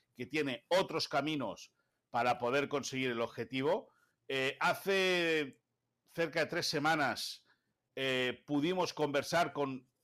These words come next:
gente de mucho peso de la dirección económica del club y nos decían que est-, que estuviésemos tranquilos, que estaba todo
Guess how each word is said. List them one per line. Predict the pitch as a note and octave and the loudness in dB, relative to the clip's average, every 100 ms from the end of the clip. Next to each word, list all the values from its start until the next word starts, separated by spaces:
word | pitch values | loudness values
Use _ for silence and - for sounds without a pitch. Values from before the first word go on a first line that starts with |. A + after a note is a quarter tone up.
| _ _ _ _ | _ _ _ _
gente | - F3 D3+ E3 | -6 -4 -2 -2
de | C#3 C3+ | 0 0
mucho | C#3+ G#3+ G#3+ D#3 | 0 -2 -2 -2
peso | D#3+ - D3 A#2 | -2 -4 -4 -4
de | G#2+ B2+ | -2 0
la | B2 A#2+ A#2 | 2 4 2
dirección | A#2 B2+ A2+ - D#3+ D3+ | 0 -4 -4 -2 0 0
económica | C#3+ C3 C#3 D3 C3+ B2+ | 0 -2 0 0 0 -2
del | A#2+ | -2
club | - C#3 G3 G#3+ _ _ _ _ _ - | -2 2 2 0 _ _ _ _ _ -10
y | C#3 | -6
nos | B2 | -6
decían | A2 A2+ C3+ C3 | -8 -4 -4 -4
que | D3 | -8
est-, | - _ - _ _ | -10 _ -20 _ _
que | G#2+ | -20
estuviésemos | - A#2 C3+ D#3 E3+ | -12 -6 -4 -4 -6
tranquilos, | - C3 A2 D#3+ F#3+ F#3 | -4 -6 -4 -2 -2 -2
que | - | -4
estaba | C#3+ - F#3 G3 F3 - | -6 -2 2 4 2 0
todo | F3+ F3 C#3+ F2+ - | 0 2 2 0 -4